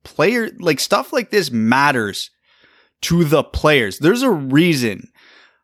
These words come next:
people still talk about what Mike Babcock did to Mike Commodore, did to Mike Modano, did to Jason Spezza, because it's, it's garbage. It's, we're not talking about a playoff game where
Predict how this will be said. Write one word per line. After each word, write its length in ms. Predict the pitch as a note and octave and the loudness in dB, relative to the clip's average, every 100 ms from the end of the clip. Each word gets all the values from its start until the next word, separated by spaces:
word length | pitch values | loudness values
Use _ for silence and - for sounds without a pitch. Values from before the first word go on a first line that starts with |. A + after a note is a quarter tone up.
| _ _ _ - | _ _ _ -10
people 340 | F3+ F3 E3+ | -8 -2 0
still 260 | - D#3+ D3+ | 2 0 0
talk 300 | C#3+ C3+ B2 | 2 0 0
about 160 | B2 | -2
what 160 | A2+ A2+ | 0 0
Mike 220 | A#2+ A2+ | 0 0
Babcock 460 | A#2 A2+ - A#2 - | 0 0 0 0 0
did 160 | B2 A2 | 0 2
to 40 | |
Mike 220 | A2+ A2 | 0 0
Commodore, 480 | - G#2+ G#2 G2 F#2 | -2 -4 -2 -4 -4
did 140 | - A2+ | -2 0
to 60 | |
Mike 220 | A#2 A2 - | 2 0 -2
Modano, 440 | G#2 G2+ G2 F#2 | -4 -4 -6 -4
did 160 | B2 A2+ | -2 -2
to 80 | |
Jason 380 | A2 A#2+ G#2+ A#2 | 0 0 0 -2
Spezza, 540 | G#2 - G#2+ - G#2 F#2+ | -4 -2 -2 -2 -6 -2
because 440 | B2 - E3 C#3+ | -2 2 0 0
it's, 360 | F#3 D#3+ - - | 0 -2 -2 -6
it's 240 | F3 C#3+ | -2 -2
garbage. 760 | A#2+ A#2 A#2+ G#3+ C3+ G2 F#2 - | 0 0 2 2 -2 -4 -4 -2
It's, 280 | C#3 C3 - - - - - _ _ _ _ - | 0 -2 -4 -18 -20 -20 -20 _ _ _ _ -4
we're 280 | C#3+ F#3 B3+ | 2 4 4
not 480 | A#3+ A3 A3 - | 2 2 0 -4
talking 720 | - - D#3 D3+ - A#2 A2 G#2+ _ _ _ _ - - | -8 0 0 0 0 0 0 -8 _ _ _ _ -14 -4
about 200 | B2 B2+ | 0 0
a 60 | A2 | 0
playoff 480 | - A#2 G2 F2 | 0 0 0 -2
game 260 | - F2+ G#2+ | -8 -10 -4
where 160 | A#2+ | -4